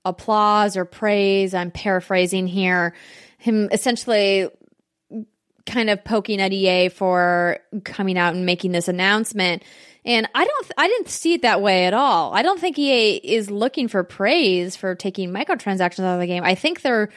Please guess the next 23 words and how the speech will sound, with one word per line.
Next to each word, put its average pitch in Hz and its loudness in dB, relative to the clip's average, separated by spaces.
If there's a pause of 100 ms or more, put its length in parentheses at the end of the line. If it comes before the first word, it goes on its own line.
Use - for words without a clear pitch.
(320)
desperately 226 0
trying 226 -2
to 208 -2 (300)
retain 220 0
as 196 -2
many 202 -2 (320)
players 247 2
as 202 -4
possible 262 -2
by 190 4
saying, 190 -4
"Please 214 -4
don't 196 -4 (580)
be 196 -4
upset 185 0
with 196 -8
us. 175 0
We 185 -4
know 180 -2
we 180 0
fucked 180 -4
<laughs> 196 -4
up. 190 2